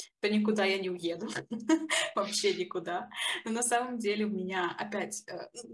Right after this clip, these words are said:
долгий, у меня очень долгий путь к преподаванию, потому что если, грубо говоря,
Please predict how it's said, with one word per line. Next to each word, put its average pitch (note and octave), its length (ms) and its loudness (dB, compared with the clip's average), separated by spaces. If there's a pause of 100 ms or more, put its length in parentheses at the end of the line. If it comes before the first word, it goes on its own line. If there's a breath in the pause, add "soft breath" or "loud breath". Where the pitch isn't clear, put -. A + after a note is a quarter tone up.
(180)
долгий, A3 800 0
у F#3 60 -6
меня G3 320 -2
очень G3+ 380 -2
долгий F#3+ 300 -2
путь F3+ 220 -2
к - 60 -20
преподаванию, F#3 760 -4
потому F#3+ 300 -10
что F#3+ 180 -8
если, F#3 500 -4
грубо G#3 280 0
говоря, F3 500 -6